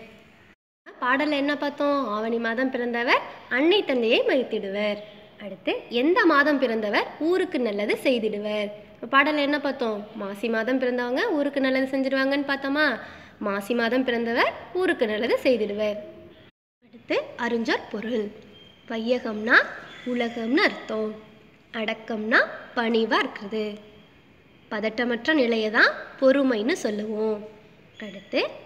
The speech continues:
அறிவில் சிறந்து விளங்குனவங்கள மாமேதைன்னு சொல்லுவோம். கருணைனா இரக்கம்னு அர்த்தம். அடுத்து பக்கம் எண் ஐம்பத்தி ஏழு. தமிழ் மாதங்களின் பெயர்களை சொல்லிக்கொண்டே எழுதுக. நம்ம பன்னிரெண்டு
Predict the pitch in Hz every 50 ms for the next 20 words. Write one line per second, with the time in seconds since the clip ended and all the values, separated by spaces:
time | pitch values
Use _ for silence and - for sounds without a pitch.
0 | - - 220 214 - 285 339 403 415 339 - - 247 233 233 240 233 220 208 214
1 | 214 214 214 214 214 214 214 220 226 277 453 587 539 - 269 254 254 262 269 285
2 | 285 277 254 240 208 208 214 240 381 494 - 285 233 214 208 202 214 220 226 220
3 | 214 208 - - - - - - - - - - - 247 240 233 226 226 226 226
4 | 226 220 220 220 262 415 587 622 - - - - 262 269 285 285 277 - 240 220
5 | 220 269 381 453 302 - - - 208 202 208 208 202 202 - - - - - -
6 | - - - - _ _ _ _ _ _ _ _ - 247 226 208 208 - - 415
7 | 440 - - 233 233 - 226 214 220 285 392 - 262 254 233 226 214 220 - 349
8 | 320 247 214 208 208 214 220 226 214 202 - - - - - - - - - -
9 | 226 233 285 370 349 277 233 220 220 233 220 226 240 262 277 262 254 214 208 208
10 | 202 214 233 330 427 - - - 285 277 262 262 - 233 214 220 285 415 415 277
11 | 220 202 202 202 208 214 220 214 208 - - - - - _ - 220 214 226 302
12 | 302 - 233 233 233 233 233 233